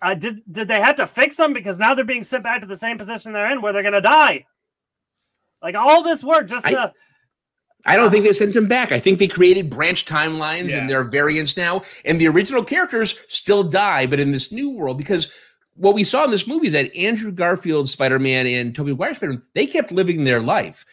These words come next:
Speaker 2: So if you suddenly change the history, in th-, their past history, what's going on in the future, you know, with, with current M J and, and Tobey Maguire? I mean, the, the ramifications are just too much. Uh, I, I'm sure this stuff will be picked up someplace, be-,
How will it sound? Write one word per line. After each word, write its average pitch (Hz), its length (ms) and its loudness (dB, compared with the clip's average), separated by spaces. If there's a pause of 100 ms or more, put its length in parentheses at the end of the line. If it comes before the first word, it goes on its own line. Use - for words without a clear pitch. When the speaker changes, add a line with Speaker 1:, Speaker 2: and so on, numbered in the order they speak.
(160)
Speaker 2:
So 180 200 0
if 156 120 -2
you 277 100 2
suddenly 277 440 -2
change 170 360 -4
the 143 80 -4
history, 147 600 -4
in 143 240 -2
th-, 147 140 -2
their 143 120 2
past 139 340 -2
history, 120 600 -2 (340)
what's 202 220 2
going 214 260 4
on 196 140 0
in 196 120 0
the 190 80 2
future, 160 600 -2
you 147 80 -2
know, 143 200 4
with, 139 240 0 (120)
with 147 160 -4
current 139 280 2
M 131 200 0
J 120 420 2
and, 120 140 -4
and 117 360 -6
Tobey 123 220 -6
Maguire? 110 380 -6
I - 20 -2
mean, 139 180 -4 (200)
the, 156 100 -2
the 156 140 -2
ramifications 196 680 0
are 131 60 -2
just 127 260 -6
too 151 140 -2
much. 135 420 -4 (300)
Uh, - 80 -2
I, 135 220 2
I'm 151 100 2
sure 311 220 -2
this 247 120 0
stuff 139 160 0
will 117 80 -6
be 110 80 -4
picked 131 220 -4
up 110 240 -2
someplace, 110 560 -4
be-, 107 160 -12